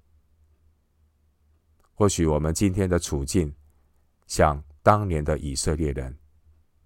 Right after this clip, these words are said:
人数稀少，力量薄弱。然而，我们应当谦卑地倚靠神，因为神不仅能够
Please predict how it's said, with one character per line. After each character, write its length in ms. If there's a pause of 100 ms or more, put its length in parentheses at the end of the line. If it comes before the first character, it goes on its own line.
(300)
人 300
数 320
稀 260
少， 300 (540)
力 300
量 300 (120)
薄 200
弱。 300 (880)
然 140
而， 260 (540)
我 120
们 160
应 140
当 280 (180)
谦 360
卑 120
地 140
倚 120
靠 240
神， 300 (960)
因 120
为 100
神 320
不 140
仅 200
能 140
够 300